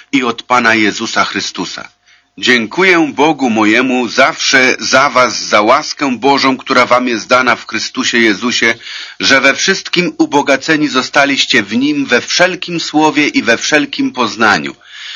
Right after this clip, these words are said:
Jakoż świadectwo Chrystusowe utwierdzone zostało w was, tak że wam na żadnym darze łaski nie zbywa, którzy oczekujecie objawienia Pana naszego Jezusa Chrystusa, który was też utwierdzi aż do końca,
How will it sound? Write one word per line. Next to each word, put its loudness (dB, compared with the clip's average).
Jakoż 0
świadectwo 2
Chrystusowe -2
utwierdzone 0
zostało 2
w -6
was, 2
tak 2
że 2
wam 2
na 2
żadnym 0
darze 2
łaski 0
nie -2
zbywa, 0
którzy 0
oczekujecie 0
objawienia 0
Pana 2
naszego 0
Jezusa -2
Chrystusa, -2
który 0
was 0
też 0
utwierdzi 0
aż 0
do -2
końca, -2